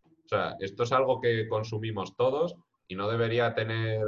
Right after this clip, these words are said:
el, el coste real ser un treinta por ciento de lo que tú estés pagando, por mucho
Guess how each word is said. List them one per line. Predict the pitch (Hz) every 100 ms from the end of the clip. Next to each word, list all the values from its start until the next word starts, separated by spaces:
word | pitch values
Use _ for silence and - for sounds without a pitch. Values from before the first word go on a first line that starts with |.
| 101 -
el, | 107 104 104 104 98 92
el | 98 95 92
coste | 120 120 - 127 120 110
real | 98 110 113 113 107
ser | - 117 110
un | 104
treinta | 117 113 107
por | 98 -
ciento | 110 101
de | 95
lo | 92
que | 95
tú | 104
estés | 98 87
pagando, | - 90 135 87
por | - 82
mucho | 90 90 95 92